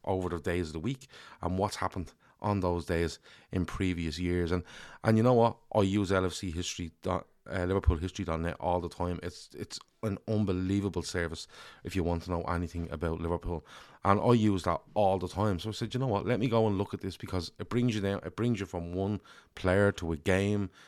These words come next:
to a season, to goals, to assists, to transfers, and it sends you down all these rabbit holes. And, and when I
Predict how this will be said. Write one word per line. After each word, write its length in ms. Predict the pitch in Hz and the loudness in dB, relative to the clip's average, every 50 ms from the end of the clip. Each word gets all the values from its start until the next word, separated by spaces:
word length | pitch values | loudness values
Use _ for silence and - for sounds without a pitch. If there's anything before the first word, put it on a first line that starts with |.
| - _ _ | -20 _ _
to 180 | - - 90 85 | -10 -6 -4 -4
a 40 | 82 | -4
season, 680 | - - - 104 104 107 98 98 104 101 101 101 101 - | -4 -4 -6 -4 -4 -4 -2 -2 -2 0 0 -2 -2 -4
to 140 | - - 87 | -6 -8 -8
goals, 560 | 80 87 95 95 101 101 98 101 95 - - | -2 2 2 4 4 4 2 0 -2 -4 -6
to 140 | - 87 82 | -4 -4 -4
assists, 560 | - - - 104 98 - - - - - - | -4 -2 -2 -2 -2 -2 -6 -10 -10 -10 -10
to 300 | - - 87 85 82 80 | -6 -6 -4 -4 -4 -4
transfers, 600 | - - 98 101 98 95 - - 98 98 95 - - - - - - - - | -2 2 4 4 4 2 0 -2 -2 -2 -2 -4 -6 -18 -18 -18 -18 -10 -2
and 120 | - 92 | 0 2
it 60 | 92 - | 2 2
sends 280 | - - 127 123 117 | 2 2 2 2 2
you 60 | 117 | 2
down 160 | 101 110 98 98 | 2 2 2 2
all 140 | 98 95 | 2 2
these 160 | 90 87 78 76 | 0 0 0 2
rabbit 240 | 90 98 98 101 | 2 4 4 2
holes. 340 | 82 80 85 80 82 82 80 | 0 0 -2 -2 -4 -4 -4
And, 80 | 82 78 - - - - - - - - | -6 -8 -8 -12 -20 -20 -20 -20 -8 0
and 240 | - 113 107 - - _ _ _ _ _ _ _ _ _ - | 2 2 2 2 -4 _ _ _ _ _ _ _ _ _ -12
when 400 | - 127 120 110 113 135 139 147 | -10 -10 -8 2 4 4 6 6
I 160 | 143 135 120 | 6 6 4